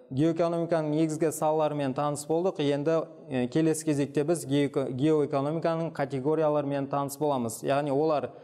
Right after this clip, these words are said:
ә, бірінші нысандық, екінші кеңістіктік,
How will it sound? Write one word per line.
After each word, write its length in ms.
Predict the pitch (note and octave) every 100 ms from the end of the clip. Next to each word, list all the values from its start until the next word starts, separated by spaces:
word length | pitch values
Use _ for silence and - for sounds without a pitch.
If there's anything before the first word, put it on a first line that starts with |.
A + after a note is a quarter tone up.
| - - _
ә, 300 | - A2 A2
бірінші 400 | D#3 E3+ D#3 C3+
нысандық, 720 | C#3+ - D#3+ C3 B2 C#3+ - - - _ _ _ -
екінші 480 | C#3 D3 D#3+ - A#2+
кеңістіктік, 880 | - D#3 C3+ - - - D#3+ D#3+